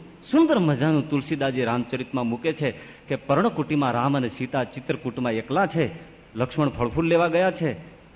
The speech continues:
તો એક દિવસ રામ શું કરે છે? ફૂલ લઈ એની માળા ગૂંથી અને સીતાજીને શણગારે છે.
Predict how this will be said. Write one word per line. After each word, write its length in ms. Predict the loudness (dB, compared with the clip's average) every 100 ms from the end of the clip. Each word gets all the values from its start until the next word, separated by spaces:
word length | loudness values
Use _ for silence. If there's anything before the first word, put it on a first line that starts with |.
| -8
તો 80 | -2
એક 320 | 0 0 0
દિવસ 300 | 0 0 0
રામ 260 | 0 2 2
શું 280 | 0 0
કરે 200 | 2 0
છે? 140 | 0 -6 -20 -20 -20 -18 -2
ફૂલ 160 | 2 2
લઈ 400 | 4 4 4 2 -4 -16 -20 -20 -10 -4
એની 160 | 0
માળા 340 | 0 0 0 0
ગૂંથી 640 | -2 -2 -2 -2 -4 -14 -20 -8
અને 180 | -4 -4
સીતાજીને 720 | -4 -6 -2 -2 -2 -2 -4
શણગારે 680 | -6 -6 -4 -2 -4 -6 -8
છે. 260 | -12 -20